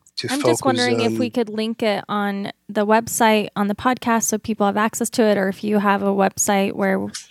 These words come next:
Speaker 2: people could find this information, because I think it's such important history, especially
Speaker 1: Mm-hmm.
Speaker 2: because a lot of people aren't writing this kind of history. So where could people find you? Where can they find this history?
Speaker 1: So I have a,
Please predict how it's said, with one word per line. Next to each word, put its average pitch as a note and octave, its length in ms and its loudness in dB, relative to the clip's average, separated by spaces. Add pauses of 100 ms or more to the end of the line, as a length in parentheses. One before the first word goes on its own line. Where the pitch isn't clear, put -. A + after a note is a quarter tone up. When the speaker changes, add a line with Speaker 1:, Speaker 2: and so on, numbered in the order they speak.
(140)
Speaker 2:
people G#3+ 320 -4
could G3+ 260 -4
find A#3+ 500 2 (120)
this A3+ 180 -4
information, G3+ 540 -2
because G#3 220 0
I G3+ 80 2
think A3+ 180 0
it's A3+ 140 -6
such A3+ 200 -4
important G#3+ 380 -2
history, C#4 560 0 (800)
especially C#3 300 6
Speaker 1:
Mm-hmm. A#3+ 100 2
Speaker 2:
because A#3 240 -4
a A3 60 0
lot G#3 160 2
of A3 80 -6
people - 260 -6
aren't G#3 240 -2
writing G#3 400 2
this G#3 180 0
kind G3 180 -4
of G3 80 -6
history. G3 460 -2
So G3 420 2 (360)
where B3+ 220 4
could C#4+ 200 0
people B3 400 0
find G#3+ 420 0
you? C4 460 4
Where A3 260 4
can G#3 180 -2
they G3+ 100 2
find G3 480 0 (100)
this - 220 -2
history? G#3 840 0 (520)
Speaker 1:
So C#3 260 -2
I D3 120 0
have D3 220 0
a, C#3 300 2